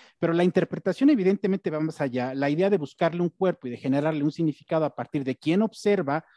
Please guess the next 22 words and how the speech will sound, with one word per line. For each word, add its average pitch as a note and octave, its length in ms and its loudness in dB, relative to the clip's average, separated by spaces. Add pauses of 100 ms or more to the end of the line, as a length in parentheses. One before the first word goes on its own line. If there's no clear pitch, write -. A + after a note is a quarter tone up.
(140)
o C3+ 160 -4
quién D#3+ 200 6
tomó F#3+ 240 4
la G3 100 2
fotografía F#3+ 800 -2 (280)
y D3 80 0
cómo G#3 320 4
esta G#3 320 2
se D#3+ 180 -8
relaciona D3+ 560 -2
eventualmente, F3 520 0
al E3+ 60 4
menos F3+ 220 0
en D3 120 0
tres G#3 260 0
grandes F#3 320 -4
aspectos, - 460 -10
que - 80 0
es C#3+ 100 -6
como E3+ 200 6
lo F3 100 6
veo, E3+ 340 6